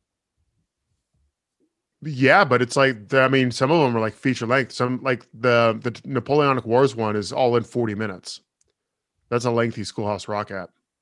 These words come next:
It's really good. I loved it. If we were doing, um, I love it, I should say. I have a, I subscribe, so I get a little ding every time he posts a new video, and I am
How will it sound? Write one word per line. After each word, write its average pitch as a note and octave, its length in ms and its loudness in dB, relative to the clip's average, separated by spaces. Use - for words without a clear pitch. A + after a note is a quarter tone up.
It's D3+ 160 0
really D#3+ 140 6
good. C#3+ 280 6
I C3+ 100 2
loved C3+ 220 4
it. - 180 -2
If C3+ 160 -4
we C#3+ 80 4
were C#3 120 4
doing, C3 680 6
um, A2 640 0
I B2+ 80 4
love B2 260 4
it, G2 140 0
I G#2 80 -4
should F#2+ 180 -12
say. G2+ 200 -6
I A#2 140 0
have B2 100 2
a, A2+ 260 2
I B2 160 2
subscribe, B2 540 0
so B2 100 0
I A#2 80 2
get A#2+ 160 -2
a A#2+ 40 0
little A2+ 180 -2
ding A#2 500 0
every A2+ 200 -4
time A#2 180 0
he G#2 80 -6
posts A2+ 240 -4
a G#2+ 40 -6
new G#2 120 -6
video, G2+ 380 -4
and A2 140 -6
I G#2+ 160 0
am G2+ 280 -4